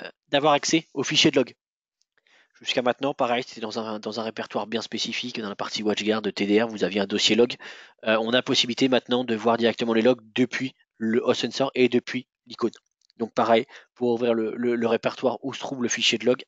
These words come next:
un clic droit sur le host sensor et vous avez un menu qui s'appelle Show Log File Location. D'accord ? Et automatiquement, le répertoire va s'ouvrir avec le fichier de log sélectionné. Ok ?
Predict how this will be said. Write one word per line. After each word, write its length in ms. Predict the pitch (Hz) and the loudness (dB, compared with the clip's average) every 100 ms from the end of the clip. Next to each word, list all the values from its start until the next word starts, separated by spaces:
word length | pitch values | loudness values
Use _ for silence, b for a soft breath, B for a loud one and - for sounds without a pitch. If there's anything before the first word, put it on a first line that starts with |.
| - | -6
un 120 | 131 | -6
clic 220 | - 127 | -6 -6
droit 320 | 123 117 120 - | 0 2 2 -2
sur 260 | - 147 131 | -4 2 4
le 120 | 127 | 4
host 100 | - | 2
sensor 400 | 120 - 120 - _ B B - | -2 -2 -2 -4 _ B B -6
et 80 | 120 | -6
vous 200 | 123 123 | 0 0
avez 200 | 117 120 | 4 2
un 60 | |
menu 180 | 117 123 | 2 -2
qui 80 | - | -2
s'appelle 220 | 117 117 | -2 0
Show 140 | - | 2
Log 160 | 123 113 | 2 2
File 160 | 123 117 | 0 0
Location. 380 | 110 104 - - _ _ _ _ - | -2 -2 -4 -8 _ _ _ _ -20
D'accord ? 180 | - 120 B _ | -14 -14 B _
Et 80 | 113 | -6
automatiquement, 580 | 107 107 - - 110 b b b | -4 -6 -6 -8 -10 b b b
le 140 | 117 | -6
répertoire 560 | 113 107 113 - 120 113 113 | -4 -2 -6 -6 -6 -6 -10
va 180 | 110 | -8
s'ouvrir 320 | 101 110 104 123 b b _ | -8 -6 -8 -8 b b _
avec 280 | 113 117 117 | -6 -4 -4
le 60 | |
fichier 360 | 110 110 - 120 | -2 2 2 2
de 80 | 107 | 2
log 340 | 107 110 104 | 0 -2 -6
sélectionné. 480 | - 104 - - _ _ _ _ _ _ _ | -8 -6 -6 -6 _ _ _ _ _ _ _
Ok ? 160 | - | -20